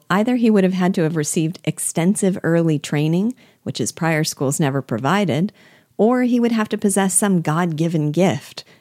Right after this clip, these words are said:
which the Animal Farm story proved impossible.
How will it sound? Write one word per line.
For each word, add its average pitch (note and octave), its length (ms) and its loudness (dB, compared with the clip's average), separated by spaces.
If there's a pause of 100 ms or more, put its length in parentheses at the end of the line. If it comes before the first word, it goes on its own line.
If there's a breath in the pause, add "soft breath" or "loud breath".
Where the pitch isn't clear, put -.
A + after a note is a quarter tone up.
(140)
which - 200 -6
the C#3 240 -4
Animal A3+ 380 4
Farm D3+ 300 0
story D3 520 0
proved D3 300 -4
impossible. D3+ 800 -4